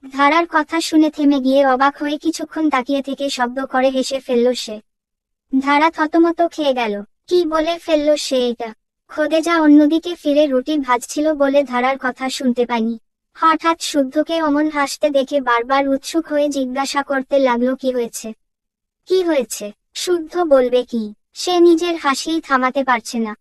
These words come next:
উদ্ভটের মতো কথাটা বলে ফেলায় ধারা প্রথমে যতটা না বিব্রত হয়েছিল, এখন আবার সম্পূর্ণ অন্য কারণে তার মুখ ঝুলে গেল।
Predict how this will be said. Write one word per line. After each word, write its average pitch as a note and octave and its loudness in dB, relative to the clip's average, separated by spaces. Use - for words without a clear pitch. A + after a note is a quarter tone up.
উদ্ভটের E4 0
মতো D#4+ 2
কথাটা D4 -2
বলে C#4+ 4
ফেলায় C#4 0
ধারা C#4 -2
প্রথমে D4+ 2
যতটা C4+ -2
না C4+ 4
বিব্রত C4 2
হয়েছিল, C4+ -2
এখন B3 -4
আবার A3+ -2
সম্পূর্ণ B3+ -6
অন্য C4+ 0
কারণে B3 -4
তার B3 0
মুখ C4+ 4
ঝুলে C4 0
গেল। A#3 -2